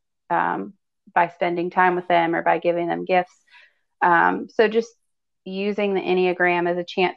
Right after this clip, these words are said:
to understand yourself better, but also to understand the people around you so that you can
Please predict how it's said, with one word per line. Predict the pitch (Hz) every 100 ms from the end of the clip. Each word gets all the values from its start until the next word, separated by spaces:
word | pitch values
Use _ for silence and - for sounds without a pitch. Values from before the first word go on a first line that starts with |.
| -
to | -
understand | 180 175 175 180 175
yourself | 170 175 - 170 175 -
better, | 185 185 175
but | -
also | 170 165 175 170
to | 165
understand | 175 170 160 - 175 175 175 - -
the | 180 -
people | 185 185 170
around | 165 165 175
you | 196 214 220
so | - 175
that | 170 185
you | 180 175 -
can | 185 175 170 170